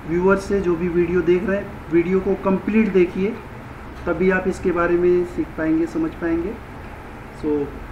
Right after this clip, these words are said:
एक बार फिर से रिक्वेस्ट करना चाहूँगा, अभी तक जिन्होंने मेरे YouTube चैनल को सब्सक्राइब नहीं किए हैं, प्लीज़ चैनल को सब्सक्राइब कर दीजिए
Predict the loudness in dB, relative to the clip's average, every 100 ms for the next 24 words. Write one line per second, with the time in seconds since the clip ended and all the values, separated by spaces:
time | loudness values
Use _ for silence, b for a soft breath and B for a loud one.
0 | -14 -14 -14 -16 -16 -16 -14 -14 -16 -8
1 | 0 2 2 0 -2 2 0 2 -2 -2
2 | 0 0 0 0 0 0 -2 -2 -2 0
3 | 2 2 0 2 4 4 4 4 4 4
4 | 2 -2 -2 -6 -2 2 2 2 -2 -4
5 | -8 -4 -2 2 4 4 2 -2 2 2
6 | 0 -2 -2 0 2 2 0 -4 -6 -10
7 | -6 -4 -4 -4 -4 -4 -4 -4